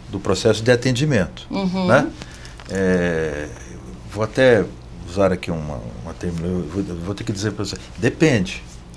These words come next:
Speaker 2: <laughs>
Speaker 1: Se for uma consulta exclusivamente pra, de retorno, onde o médico vai, vai, vai ver os exames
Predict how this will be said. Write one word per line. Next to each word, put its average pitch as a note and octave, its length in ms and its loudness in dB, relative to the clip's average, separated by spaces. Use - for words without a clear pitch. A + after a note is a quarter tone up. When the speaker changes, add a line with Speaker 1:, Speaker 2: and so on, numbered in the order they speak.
Speaker 2:
<laughs> G#3+ 420 8
Speaker 1:
Se - 180 4
for F3+ 260 6
uma E3 180 6
consulta A#2+ 840 2
exclusivamente A#2 880 4
pra, G#2 160 -2
de G2 140 -2
retorno, G#2 680 0
onde A2+ 200 2
o G#2 60 2
médico G2+ 360 2
vai, G2+ 120 6
vai, G2+ 240 6
vai F#2 280 0
ver G2+ 160 2
os G2+ 160 2
exames F#2+ 640 2